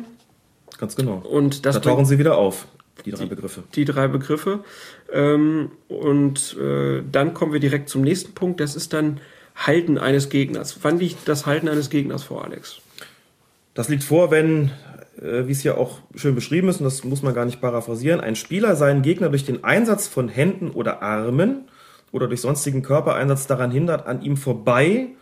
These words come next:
Speaker 1: oder um ihn herumzulaufen. Jetzt muss man auch nochmal dazu sagen, das habe ich vorhin, äh, vergessen anzusprechen, ähm, auch nochmal so eine kleine, äh, ja, Anekdote kann man gar nicht sagen, ähm,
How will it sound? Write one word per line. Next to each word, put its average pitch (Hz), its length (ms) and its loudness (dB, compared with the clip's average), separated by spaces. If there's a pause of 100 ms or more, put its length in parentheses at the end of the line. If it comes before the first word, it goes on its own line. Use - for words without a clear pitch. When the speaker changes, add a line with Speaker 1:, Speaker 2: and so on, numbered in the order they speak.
(400)
Speaker 1:
oder 202 360 2
um - 120 -6
ihn 160 140 -2
herumzulaufen. 120 760 2
Jetzt 117 40 -4
muss 156 140 -4
man 185 100 0
auch 151 100 0
nochmal 151 240 2
dazu 147 160 0
sagen, 120 280 0
das 151 160 -4
habe 147 80 -2
ich 139 100 -6
vorhin, 143 320 0 (420)
äh, - 120 -6
vergessen 131 340 0
anzusprechen, 165 680 -2 (400)
ähm, 131 360 2 (1120)
auch 165 180 2
nochmal 143 220 4
so 135 80 2
eine 135 100 4
kleine, 127 580 0
äh, - 0 - (1120)
ja, 98 140 -8
Anekdote 120 500 2
kann 135 120 0
man 131 100 2
gar 123 100 2
nicht 123 100 -2
sagen, 123 440 0
ähm, 107 480 -2